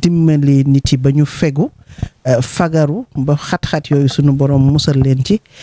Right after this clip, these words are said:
Waaye it bu ñu demee ba Yàlla dogalit loolu am, ñu xam ñam mu dal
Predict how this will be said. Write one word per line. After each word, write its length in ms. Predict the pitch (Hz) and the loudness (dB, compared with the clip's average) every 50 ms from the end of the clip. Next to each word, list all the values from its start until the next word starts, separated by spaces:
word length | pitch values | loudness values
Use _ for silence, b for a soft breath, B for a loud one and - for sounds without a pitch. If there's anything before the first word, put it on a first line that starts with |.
| B B B B | B B B B
Waaye 320 | - 143 143 143 143 127 147 | 0 0 0 0 0 0 -2
it 60 | 143 | -2
bu 180 | 147 143 143 | -2 0 0
ñu 140 | 156 160 160 | 2 2 2
demee 300 | 151 151 147 147 139 143 | 2 0 0 2 2 0
ba 380 | 143 143 143 151 165 185 170 143 - _ _ - | 0 -2 0 0 0 0 0 -2 -8 _ _ -2
Yàlla 340 | 151 147 151 151 151 151 143 | 0 0 2 2 2 0 0
dogalit 460 | 139 143 143 143 139 131 131 135 - - | 0 0 0 0 0 0 -2 -4 -2 0
loolu 260 | 139 139 139 135 135 - | 2 2 2 2 2 0
am, 180 | 135 131 139 - _ b b b b b b - | 0 -2 -2 -2 _ b b b b b b 0
ñu 80 | 143 143 | 0 0
xam 540 | - - - 143 143 131 135 143 143 139 - | 0 -2 -4 -2 0 0 0 0 -2 -2 0
ñam 240 | 139 135 147 160 175 | 2 2 2 2 2
mu 160 | 180 180 175 165 | 0 0 0 0
dal 300 | 147 135 131 139 147 | 0 0 0 0 0